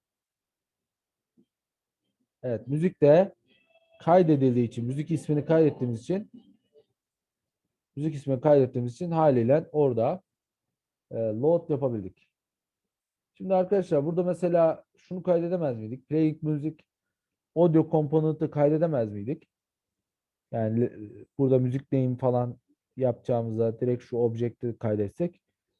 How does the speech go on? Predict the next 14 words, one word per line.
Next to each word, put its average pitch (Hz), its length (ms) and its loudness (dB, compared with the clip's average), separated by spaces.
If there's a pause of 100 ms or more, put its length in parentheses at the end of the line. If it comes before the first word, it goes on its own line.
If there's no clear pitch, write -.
(100)
İşte 165 300 0
bunlar 170 380 0
kaydetseniz 160 600 0
olmuyor. 107 360 -2 (1400)
Neden 160 200 2
olmuyor? 127 380 -2
Çünkü 147 180 -8
bunlar 147 360 -2 (240)
pointer. 156 680 -4 (1120)
Pointer 160 380 2
ne 160 180 2
demek? 139 320 -2
İşaretleyici 147 840 0
demek. 92 240 -10